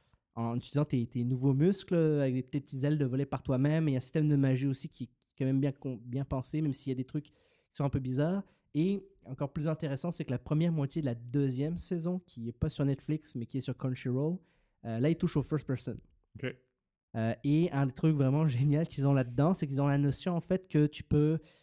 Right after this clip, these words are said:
Speaker 1: t'as un feedback pour, euh, pour prédire la trajectoire des balles. Donc, c'est-à-dire que quand quelqu'un te vise, tu vois des lignes rouges qui t'indiquent si la personne tire à ce moment-là, où la balle va te toucher.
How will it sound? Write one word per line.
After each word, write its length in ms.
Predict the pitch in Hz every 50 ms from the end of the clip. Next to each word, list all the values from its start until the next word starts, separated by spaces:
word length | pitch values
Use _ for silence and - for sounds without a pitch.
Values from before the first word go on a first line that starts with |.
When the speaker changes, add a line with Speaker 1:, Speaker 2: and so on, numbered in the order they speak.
| _ _
Speaker 1:
t'as 120 | - - 135
un 40 |
feedback 460 | 131 - - 180 156 143 156 170 185 -
pour, 260 | - 151 131 135 131
euh, 140 | 123 120 117
pour 180 | - - - -
prédire 520 | - - 160 156 135 143 156 170 180 180
la 120 | 175 139
trajectoire 440 | - - 160 156 143 135 - 156 151
des 100 | 143 143
balles. 220 | 127 123 120 117 110
Donc, 160 | 110 113 -
c'est-à-dire 240 | - 135 131 147 -
que 80 | -
quand 160 | 120 - 185
quelqu'un 300 | 190 196 165 - 170 165
te 80 | 156 -
vise, 520 | 139 123 117 123 143 190 220 220 - - _ _ _ _ _ _ _ _ _ _
tu 160 | - - - 139
vois 520 | 135 127 139 147 147 151 151 156 165 160
des 100 | 127 131
lignes 220 | 123 139 151 156
rouges 380 | 151 127 139 143 185 214 190 -
qui 40 | _
t'indiquent 420 | - 131 131 139 170 - - - _ _ _ _ _ _ _
si 300 | - - - - - -
la 100 | 185 180
personne 320 | - - 139 - 151 139 139
tire 220 | - - 170 175 175
à 100 | - 127
ce 140 | - - 139
moment-là, 520 | 135 135 139 139 135 123 120 127 151 180 190 _ _ _ _ _ -
où 100 | 180 175
la 100 | 170 151
balle 160 | 135 156 156
va 100 | 139 139
te 60 | -
toucher. 340 | - 135 117 - - 117